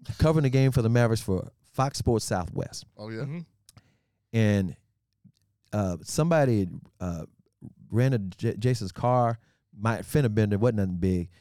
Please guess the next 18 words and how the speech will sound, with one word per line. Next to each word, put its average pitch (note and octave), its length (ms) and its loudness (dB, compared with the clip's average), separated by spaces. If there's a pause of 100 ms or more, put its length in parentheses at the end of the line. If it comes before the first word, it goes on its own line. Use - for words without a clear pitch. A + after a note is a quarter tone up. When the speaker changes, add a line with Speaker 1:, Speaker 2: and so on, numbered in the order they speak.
(140)
Speaker 1:
and G2 80 -8
they G2+ 60 0
said, G#2 140 -4
"We're A2+ 80 2
gonna G#2+ 100 0
have G#2 140 -2
him E2 40 -10
sit - 240 -4
out G2 180 -2
this F#2 180 -4
game F2 440 -4 (220)
'cause G2 220 -2
his F#2 120 -6
neck F#2+ 260 -6
might E2+ 280 -8
hurt, E2+ 340 -2
you F#2 120 -8
know, C#2+ 180 -10